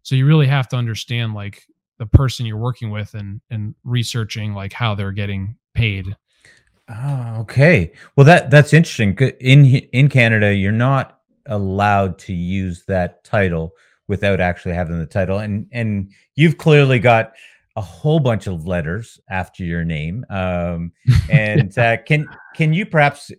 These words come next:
Speaker 2: explain some of those designations as well? You have
Speaker 1: Sure,
Speaker 2: to take a
Speaker 1: so
Speaker 2: drink, uh, ladies and gentlemen, just before he starts into it, because it's gonna be a bit.
Speaker 1: Yeah,
Speaker 2: Go
Speaker 1: it's gonna
Speaker 2: for
Speaker 1: be
Speaker 2: it.
Speaker 1: a while, so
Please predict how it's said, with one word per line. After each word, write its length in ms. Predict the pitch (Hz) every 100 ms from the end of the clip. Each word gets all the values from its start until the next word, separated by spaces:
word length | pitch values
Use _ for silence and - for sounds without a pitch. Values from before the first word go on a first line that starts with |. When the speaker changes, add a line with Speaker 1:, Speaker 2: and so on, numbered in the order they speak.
| 117 113 -
Speaker 2:
explain 500 | 113 - 123 120 120
some 240 | - 120
of 60 | 107
those 200 | 113 113
designations 840 | 117 107 110 107 113 - 113 107
as 120 | 101
well? 340 | 104 120 170 _ _ _ -
You 80 | 101
have 80 | 104
Speaker 1:
Sure, 160 | 160
Speaker 2:
to 100 | 123
take 60 | 104
a 20 |
Speaker 1:
so 160 | 110 139
Speaker 2:
drink, 300 | 123 120 -
uh, 320 | 120 113 110 110 _ _
ladies 280 | 123 123 127
and 120 | 123
gentlemen, 380 | 135 123 135 135
just 220 | 135 117
before 340 | 120 - 123
he 100 | 117
starts 400 | 113 - 123 110
into 280 | 120 110 123
it, 100 | 113
because 500 | 107 - 113 101 101 _ _ 101
it's 140 | -
gonna 180 | 123 101
be 160 | 92
a 60 | 82
bit. 160 | 65 139
Speaker 1:
Yeah, 140 | 143
Speaker 2:
Go 60 | 120
Speaker 1:
it's 100 | 90
gonna 140 | 147
Speaker 2:
for 40 |
Speaker 1:
be 80 | 143
Speaker 2:
it. 60 | 143
Speaker 1:
a 20 |
while, 340 | 135 123 113
so 300 | 104 120 110